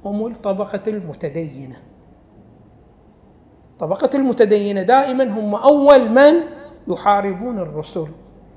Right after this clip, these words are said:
ويحاربون الأئمة ويحاربون الأولياء. فتلاحظون الآن لو أهل الكتاب اليهود والنصارى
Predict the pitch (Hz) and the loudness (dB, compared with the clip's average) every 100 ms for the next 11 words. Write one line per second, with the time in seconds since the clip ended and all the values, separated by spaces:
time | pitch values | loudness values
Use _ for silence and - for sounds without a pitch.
0 | _ - 175 170 185 180 175 196 220 170 | _ -6 -4 -4 -2 -2 -4 -6 -6 -8
1 | 190 175 185 214 175 160 180 180 190 254 | -8 -8 -8 -8 -8 -8 -10 -10 -10 -12
2 | 226 226 226 262 220 - _ _ - 160 | -12 -12 -12 -14 -16 -20 _ _ -10 -8
3 | 214 196 214 196 220 214 185 180 180 - | -8 -6 -4 -4 -4 -6 -6 -8 -12 -14
4 | - - - - - - - - - - | -20 -20 -20 -20 -20 -20 -20 -20 -20 -20
5 | - - _ - - - 180 226 254 180 | -20 -20 _ -20 -20 -14 2 6 6 4
6 | 160 - - - - - _ _ _ _ | -10 -18 -20 -20 -20 -20 _ _ _ _
7 | _ _ _ - 247 208 214 185 - 180 | _ _ _ 2 2 2 -4 -4 -6 -8
8 | 170 147 - - - 175 175 175 208 185 | -6 -6 -8 -20 -12 -6 -4 -4 -4 -4
9 | 170 156 - 175 139 135 | -6 -6 -4 -4 -4 -6